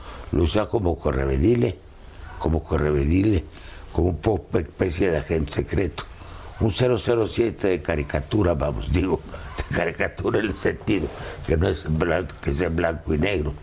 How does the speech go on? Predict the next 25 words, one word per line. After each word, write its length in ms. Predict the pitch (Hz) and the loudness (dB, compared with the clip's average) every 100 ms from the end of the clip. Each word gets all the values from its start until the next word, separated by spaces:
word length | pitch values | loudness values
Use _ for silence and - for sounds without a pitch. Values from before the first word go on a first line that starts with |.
| - - - - - - - - - | -14 -14 -14 -14 -14 -14 -16 -14 0
Creo 200 | - 127 | 2 2
que 80 | 120 | 0
está 320 | - 113 98 | 0 2 2
mal 360 | - - 123 120 - - - | 2 4 4 0 -6 -16 -4
el 80 | 69 | 0
gobierno, 560 | 71 78 92 104 113 - - - - - - | 4 4 4 2 0 -2 -12 -16 -14 -14 -2
pero 240 | 78 78 | 0 0
creo 260 | - 101 98 | 2 2 2
que 120 | - | -2
todavía 580 | 73 131 123 113 98 95 | -2 0 4 4 2 2
tiene 180 | 95 92 | 2 4
una 140 | 87 | 4
enorme 380 | 76 73 64 64 | 2 2 0 -2
fuerza. 560 | - 90 82 - 90 - - - - - - - - - | 0 0 0 0 -2 -4 -10 -16 -16 -14 -14 -14 -14 0
Más 260 | 85 107 117 | 2 4 4
me 140 | 117 | 2
preocupa 720 | 85 98 - 95 - 90 85 - - - - - | 4 0 2 0 2 0 0 -6 -18 -18 -16 -2
que 80 | 80 | 0
el 80 | 82 | 0
presidente 920 | 82 78 73 101 104 92 95 - - - - | 2 0 2 2 2 2 0 0 -4 -20 -4
haya 300 | - 101 95 | -2 2 2
hecho 300 | 95 82 95 | 2 2 2
de 100 | 82 | 2
la 80 | 73 | 2
mentira 640 | 67 69 - 92 82 85 | 0 -2 2 2 4 0